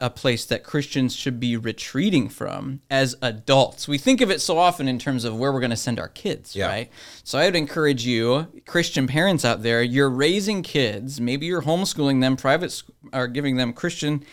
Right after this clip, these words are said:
Speaker 1: education, that's great. Maybe you're public schooling them. Regardless,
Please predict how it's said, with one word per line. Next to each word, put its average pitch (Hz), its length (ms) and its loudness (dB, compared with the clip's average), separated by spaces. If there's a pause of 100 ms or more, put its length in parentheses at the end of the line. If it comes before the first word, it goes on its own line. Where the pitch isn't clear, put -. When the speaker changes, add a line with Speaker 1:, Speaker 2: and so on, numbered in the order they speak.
(360)
Speaker 1:
education, 120 680 -4
that's 110 240 -2
great. 113 380 -4
Maybe 120 220 -2
you're 120 80 -2
public 208 300 -4
schooling 113 360 -8
them. 110 180 -10
Regardless, 123 760 0